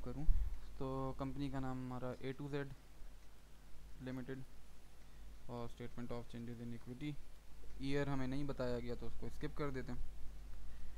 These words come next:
अ, accounts कौन कौन से हैं sir मेरे पास? एक account बनेगा share capital का, एक बनेगा share premium का,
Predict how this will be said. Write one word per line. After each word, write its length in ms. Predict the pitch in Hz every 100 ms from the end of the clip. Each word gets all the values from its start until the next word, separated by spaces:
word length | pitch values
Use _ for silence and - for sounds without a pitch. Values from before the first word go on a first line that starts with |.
| - - - - 135 131
अ, 380 | 147 147 147 143
accounts 340 | 147 165 185
कौन 200 | - 185
कौन 180 | 175 180
से 100 | 180
हैं 40 | 180
sir 180 | 185
मेरे 180 | 180 170
पास? 300 | 170 165 165
एक 200 | 156 151
account 340 | 147 147 147 139
बनेगा 480 | 143 139 135 139 139 139 131 - - -
share 280 | - 135 135
capital 360 | 160 151 151 156
का, 180 | 160 160 - - - - - - - - - - - - - - - - - - - - - - -
एक 220 | 147 139
बनेगा 420 | 147 143 139 135 131
share 260 | - 131 127
premium 420 | 127 123 131 143 147
का, 180 | 147